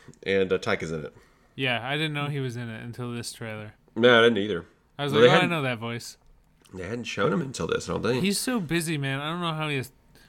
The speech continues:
Speaker 2: like, I honestly can't think of when he had time to film the entire season of, uh, Our Flag Means Death.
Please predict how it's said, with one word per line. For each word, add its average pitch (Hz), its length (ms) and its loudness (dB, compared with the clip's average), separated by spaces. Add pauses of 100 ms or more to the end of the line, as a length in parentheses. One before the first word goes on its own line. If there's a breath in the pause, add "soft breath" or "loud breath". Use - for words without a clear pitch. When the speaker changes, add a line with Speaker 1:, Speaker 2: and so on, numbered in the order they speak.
(140)
Speaker 2:
like, 175 160 -8
I 196 300 2
honestly 185 480 0
can't 165 320 -6
think 165 180 -4
of 143 140 -4
when 143 200 -4
he 143 120 -4
had 139 140 -6
time 131 260 -4
to 127 60 -8
film 139 300 -4
the 131 100 -4
entire 127 440 -6
season 127 480 -8
of, 113 360 -12 (100)
uh, - 40 -12
Our 123 360 -4
Flag 123 260 -8
Means 113 300 -10
Death. 104 240 -10